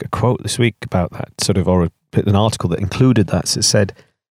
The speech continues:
you know, I kinda paraphrase it a bit, but, you know, it's, it's, it's the difference of being with someone who listens for the sake of listening to allow you to speak, rather than somebody who is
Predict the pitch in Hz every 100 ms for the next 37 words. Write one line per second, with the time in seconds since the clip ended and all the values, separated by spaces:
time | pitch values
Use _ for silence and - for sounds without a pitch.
0 | _ _ _ _ _ 123 92 92 - 98
1 | - 104 101 - 98 90 95 92 95 -
2 | _ - 113 95 - - - - _ _
3 | 113 - - - - - - 107 - 95
4 | 151 - 139 - 110 98 120 110 104 -
5 | 104 92 98 98 92 90 - _ _ _
6 | - _ _ _ _ _ - 104 120 -
7 | - 87 101 120 - - _ _ _ 180
8 | 165 - 107 - 101 - - 98 95 -
9 | - 85 82 - 101 98 92 - 101 -
10 | - 107 107 104 98 98 _ - 120 110
11 | 98 98 101 95 92 -